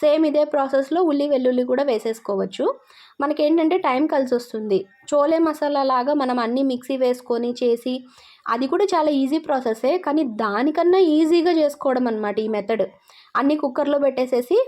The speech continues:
తీసి మనం ఇలా ఆయిల్లో వేసేసుకొని స్పైసెస్ అన్నీ యాడ్ చేసుకోవడమే. సేమ్, ఆ, సింపుల్గా అయిపోతుంది త్వరగా. అలాగే నేను ఇంకా ఫైనల్గా కసూరి మేతి వేసేస్తున్నాను. ఈ ఆలూను శనగలు కొంచెం సేపు మూత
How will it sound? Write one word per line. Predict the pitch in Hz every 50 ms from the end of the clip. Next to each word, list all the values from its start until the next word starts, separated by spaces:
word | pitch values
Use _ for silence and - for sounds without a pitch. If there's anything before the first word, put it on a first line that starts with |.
| - - _ _ _ _ _ _ _
తీసి | 269 269 269 269 311
మనం | 285 277 254 277 339 381
ఇలా | 330 294 262 247 240 226 220
ఆయిల్లో | 220 233 247 247 254
వేసేసుకొని | 240 233 220 226 - 233 240 240 - 233 226 262 392 523 - - - _ _ _
స్పైసెస్ | - _ 302 269 262 277 277 277
అన్నీ | 269 262 269 302
యాడ్ | 311 269 220 220 214 214 208
చేసుకోవడమే. | 214 214 - - - 196 196 190 185 190 190 190 - _ _ -
సేమ్, | - 233 220 - - _ _ _ _ -
ఆ, | 190 208 202 202 202 202 208
సింపుల్గా | 277 269 269 269 254 254 254 240
అయిపోతుంది | 208 196 - 202 196 196 196 190 202 247 440 571 - _ _ _ -
త్వరగా. | 254 220 202 - 214 - 403 - _ _ _ - - - - - - _
అలాగే | - 254 269 277 285 339
నేను | 349 339 311 285 277
ఇంకా | 262 247 240 233 220 214 214 202 190 - - 320 - - -
ఫైనల్గా | 285 269 269 285 285 285 285 285 349 392 381 370
కసూరి | 294 285 - 285 254 277
మేతి | 262 247 226 240 269 262 254
వేసేస్తున్నాను. | 220 208 - 202 190 196 - - 208 190 185 185 185 190 - - _
ఈ | - 240 240 233 226 226 226 220
ఆలూను | 226 233 247 262 269 269 254 285 330 359 359 -
శనగలు | 254 240 226 233 226 233 233
కొంచెం | 226 233 220 220 240 233 233
సేపు | - 226 233 233 233
మూత | 220 226